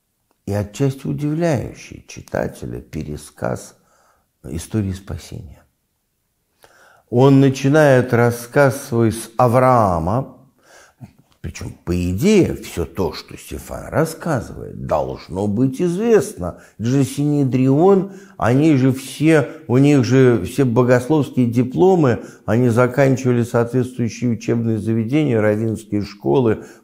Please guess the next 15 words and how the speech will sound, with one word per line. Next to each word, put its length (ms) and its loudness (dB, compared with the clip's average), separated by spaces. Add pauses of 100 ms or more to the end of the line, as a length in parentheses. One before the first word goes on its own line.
прочее, 480 0
прочее. 800 -2 (180)
Они 260 2
книжники, 800 -2
знатоки 920 -4
и 40 -6
так 240 -2
далее. 380 2 (280)
Ну 300 6
и 240 4
слушающие, 1000 2
может 500 4
быть, 300 0
вокруг, 920 2 (360)
эм, 1080 0